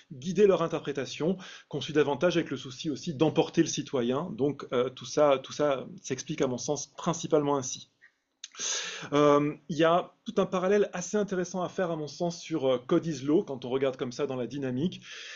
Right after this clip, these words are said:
Il y a deux termes importants pour les programmeurs, c'est le code decay, c'est l'idée que quand on laisse traîner un bout de code, euh, il fonctionne plus pratiquement de manière magique,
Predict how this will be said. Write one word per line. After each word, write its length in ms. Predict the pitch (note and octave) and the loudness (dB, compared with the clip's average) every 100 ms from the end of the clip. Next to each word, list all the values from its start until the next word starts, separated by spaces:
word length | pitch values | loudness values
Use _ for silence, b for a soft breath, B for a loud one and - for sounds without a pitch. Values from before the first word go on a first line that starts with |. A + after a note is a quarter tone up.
| B - | B -4
Il 40 | |
y 40 | |
a 40 | C3 | -4
deux 260 | - F#3+ | 0 0
termes 360 | G3 F#3+ F#3 D3 | 4 4 4 0
importants 400 | E3 D#3+ E3+ G3+ | -2 -2 -2 -2
pour 140 | F3+ D#3+ | -2 -2
les 80 | D3+ | 0
programmeurs, 480 | E3 D3+ D3 E3+ | 0 0 0 -2
c'est 100 | - | -2
le 80 | B2 | -6
code 280 | B2 F#3+ C#3+ | 0 0 0
decay, 420 | D#3 - C#3+ F3 | -6 -4 -2 -2
c'est 140 | - A#2+ | -4 -10
l'idée 200 | A2+ D3+ | -4 -4
que 100 | B2+ | -4
quand 280 | C#3 C3 | -6 -6
on 40 | C3 | -2
laisse 220 | D#3 E3+ | 0 0
traîner 320 | - D#3+ D#3+ | -4 -4 -2
un 120 | D3+ | -4
bout 120 | C3+ D#3+ | -6 -10
de 60 | |
code, 380 | - D#3 D3 A2+ B B - | 0 2 2 -2 B B -8
euh, 140 | C3 - | -6 -6
il 100 | C#3 | -10
fonctionne 440 | - F3 E3+ E3+ D#3 | -2 -2 0 -2 -2
plus 380 | - F3+ F#3 - | -2 -2 -4 -10
pratiquement 460 | D#3+ - - E3+ | -10 -10 -4 -2
de 100 | D3+ | -2
manière 240 | C#3 A#2 C#3 | -4 -4 -2
magique, 500 | D3+ C#3+ E3+ - | -2 -2 -6 -10